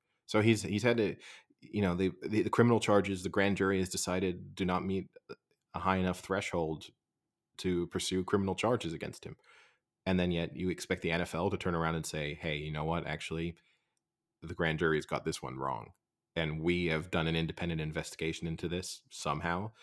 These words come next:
and have dis-, determined that he should not play in the N F L anymore." I think in a sense, the N F L has to put it, decide, you know,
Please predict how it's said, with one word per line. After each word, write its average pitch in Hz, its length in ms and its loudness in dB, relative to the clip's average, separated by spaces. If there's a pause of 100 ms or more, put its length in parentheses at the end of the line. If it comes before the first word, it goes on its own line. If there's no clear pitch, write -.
(340)
and 76 420 -2
have 80 160 -6
dis-, - 220 -8 (160)
determined 80 480 -2
that 76 240 -6
he 85 160 -6
should 80 160 -10
not 78 180 -6
play 76 160 -8
in 76 80 -8
the 78 60 -8
N 73 80 -6
F 71 140 -12
L 71 140 -8
anymore." 69 360 -12 (440)
I 92 100 -2
think 113 200 4
in 92 80 0
a 85 60 0
sense, 95 420 0
the 80 120 -4
N 80 80 -2
F 78 120 -8
L 76 80 -2
has 76 200 -6
to 80 60 -12
put 76 160 -10
it, 73 240 -6 (320)
decide, 73 500 -6 (760)
you 85 100 -8
know, - 180 -10